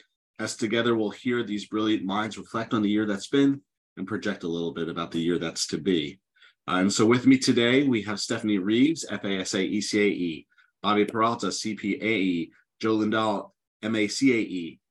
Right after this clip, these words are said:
Ashley Hodak Sullivan, Natasha Bethia Goodwin, M S C A E, and David Falchuk, C A E. And I'm sure there's more acronyms I did not get. And if I missed any, I'm sorry. Uh, so although we usually start our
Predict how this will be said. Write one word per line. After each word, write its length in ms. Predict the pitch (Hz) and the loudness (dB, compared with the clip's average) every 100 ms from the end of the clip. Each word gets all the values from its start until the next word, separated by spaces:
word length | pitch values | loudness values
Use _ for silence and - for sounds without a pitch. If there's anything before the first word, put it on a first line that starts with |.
| - | -12
Ashley 300 | 104 113 107 | -8 -6 -4
Hodak 420 | 123 113 113 - | -2 -2 -2 -4
Sullivan, 580 | 135 123 117 98 90 87 | -2 0 0 -2 -4 -6
Natasha 480 | 95 98 117 117 107 | -8 -2 0 0 -4
Bethia 580 | 98 104 123 113 104 98 | -4 -4 0 2 0 0
Goodwin, 460 | 127 110 101 92 | -2 0 -2 -2
M 160 | 95 104 | -4 -6
S 440 | 104 - - - - | -6 -6 -10 -10 -8
C 240 | - 127 | 4 4
A 60 | 107 | 6
E, 280 | 90 90 | 4 0
and 80 | 80 | 0
David 300 | 92 104 98 | 0 0 0
Falchuk, 420 | 107 104 117 104 | -2 -2 -4 -8
C 240 | - - 120 | -8 0 0
A 40 | |
E. 280 | 101 87 90 | 2 -2 -4
And 80 | 85 | -6
I'm 80 | 85 | -8
sure 180 | - | -4
there's 280 | 107 95 - | -2 -2 -4
more 400 | 95 98 104 104 | -6 -2 0 -2
acronyms 480 | 101 101 107 110 98 | -2 -4 -2 -4 -4
I 60 | 76 | -6
did 120 | 87 | -4
not 220 | 92 - | -4 0
get. 320 | 135 156 - _ _ _ - | 0 0 -4 _ _ _ -14
And 100 | 82 | -8
if 60 | |
I 60 | 82 | -6
missed 240 | 101 - | -6 -4
any, 180 | 110 107 | -4 -4
I'm 140 | 107 | -6
sorry. 380 | 104 - - - - _ _ _ _ _ _ _ | -6 -10 -12 -18 -20 _ _ _ _ _ _ _
Uh, 280 | - 123 120 | 2 4 4
so 560 | - 156 143 143 139 - _ _ _ _ | 2 6 8 8 6 -2 _ _ _ _
although 300 | 127 131 160 | 2 6 8
we 140 | 165 156 | 8 8
usually 400 | 139 156 147 139 | 8 6 4 2
start 320 | - 131 120 | 2 0 0
our 120 | 113 | -2